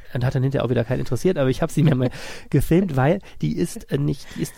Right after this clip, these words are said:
Speaker 1: ungefähr Sattelschlepper breit. Also du
Speaker 2: Ja.
Speaker 1: kannst da mit dem Rad, glaub ich, also du kannst dich
Speaker 2: Kannst
Speaker 1: quer
Speaker 2: zehn
Speaker 1: mit dem Rad da
Speaker 2: Räder.
Speaker 1: drauflegen, so.
Speaker 2: Mhm.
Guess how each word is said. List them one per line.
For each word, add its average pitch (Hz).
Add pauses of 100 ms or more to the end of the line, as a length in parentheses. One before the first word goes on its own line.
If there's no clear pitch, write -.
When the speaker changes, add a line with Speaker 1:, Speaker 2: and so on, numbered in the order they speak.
Speaker 1:
ungefähr 156
Sattelschlepper 147
breit. 131
Also 120
du 123
Speaker 2:
Ja. 196
Speaker 1:
kannst 156
da 151
mit 143
dem 139
Rad, 139
glaub 131
ich, 131
also 131
du -
kannst 147
dich 135
Speaker 2:
Kannst -
Speaker 1:
quer 170
Speaker 2:
zehn 160
Speaker 1:
mit 143
dem -
Rad 160
da 151
Speaker 2:
Räder. 139
Speaker 1:
drauflegen, 123
so. 123 (100)
Speaker 2:
Mhm. 214